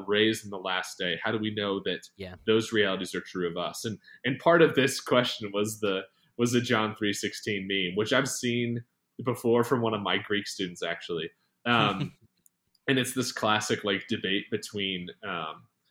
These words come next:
Speaker 1: Arminians and Calvinists, where the Arminian says, "Well, John three sixteen says, 'Whosoever,'" uh, and then a person corrects them with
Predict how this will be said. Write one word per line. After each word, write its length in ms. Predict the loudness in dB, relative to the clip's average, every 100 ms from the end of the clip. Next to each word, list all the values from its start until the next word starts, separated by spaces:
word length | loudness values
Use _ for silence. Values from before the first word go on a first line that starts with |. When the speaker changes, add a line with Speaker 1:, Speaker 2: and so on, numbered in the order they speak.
| _ _ _
Speaker 1:
Arminians 720 | -2 0 0 0 0 -2 -6
and 140 | -8 -4
Calvinists, 640 | -2 0 -2 -4 -6 -4
where 100 | -4
the 80 | -2
Arminian 440 | -4 -4 -6 -8
says, 460 | -8 -4 -4 -6 -10 _ -2
"Well, 100 | 2
John 300 | 6 6 6
three 140 | 6
sixteen 480 | 4 0 0 2 4
says, 300 | 4 4 4
'Whosoever,'" 1000 | 4 4 6 6 8 8 8 4 0 -6 _ _ _ 0
uh, 260 | 4 4 2
and 180 | -2 -2
then 160 | -4
a 40 | -2
person 440 | -2 -2 -4 -10 -6
corrects 380 | -2 -2 -4 -6
them 340 | -6 -6 -10 _ _ _ -2
with 240 | -2 -2